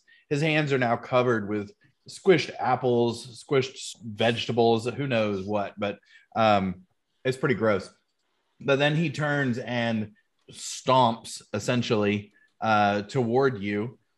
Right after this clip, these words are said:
He, because of his size, can cross a lot of space pretty quickly.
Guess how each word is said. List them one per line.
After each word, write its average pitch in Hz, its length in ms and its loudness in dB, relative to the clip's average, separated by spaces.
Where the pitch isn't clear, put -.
He, 139 720 -2
because 180 340 2
of 175 120 4
his 143 280 0
size, 117 600 0
can 113 240 -8
cross 127 560 0
a 107 80 -4
lot 113 340 2
of 95 120 -8
space 107 340 -4
pretty 107 200 -8
quickly. 90 460 -8